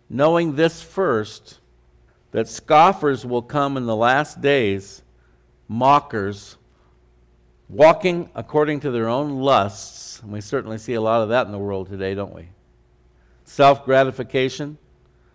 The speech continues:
I mean, more than ever before, that is the, uh, modus operandi for most people. Self-gratification, and again, instant self-gratification if at all possible.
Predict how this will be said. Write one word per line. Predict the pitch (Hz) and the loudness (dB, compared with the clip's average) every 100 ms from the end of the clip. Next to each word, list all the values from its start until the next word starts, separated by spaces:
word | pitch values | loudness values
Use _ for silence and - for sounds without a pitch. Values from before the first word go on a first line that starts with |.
| _ _ _ _ _ | _ _ _ _ _
I | - | -8
mean, | 120 123 | -4 -4
more | 120 135 151 | 0 2 2
than | 131 120 | 2 0
ever | 131 147 | -2 -2
before, | 135 131 139 127 | -4 -4 -2 0
that | 113 120 139 | 4 4 4
is | 135 107 | 0 -2
the, | 117 113 110 | -4 -2 0
uh, | 104 101 101 - _ _ - | 0 0 -6 -20 _ _ -6
modus | 123 143 165 156 156 | 2 6 6 4 4
operandi | 139 139 135 131 131 127 110 104 | 4 4 2 2 0 2 0 0
for | 104 | -4
most | 110 117 120 - | -4 -4 -6 -8
people. | 127 95 95 | -8 -6 -12
Self-gratification, | - 143 135 139 - _ _ _ 127 135 123 127 - 139 139 131 107 | -4 2 4 2 -6 _ _ _ 4 4 4 -4 -2 0 0 -2 -6
and | 107 | -6
again, | 110 123 139 123 | -4 -4 -4 -4
instant | 135 185 - 143 - | -2 -2 -2 -10 -4
self-gratification | 139 123 - 123 113 107 - 120 113 110 | 0 0 2 0 0 -4 -4 -2 -2 -8
if | 98 | -6
at | 107 | -2
all | 110 107 | 0 0
possible. | 127 131 131 104 80 | 2 0 0 -8 -10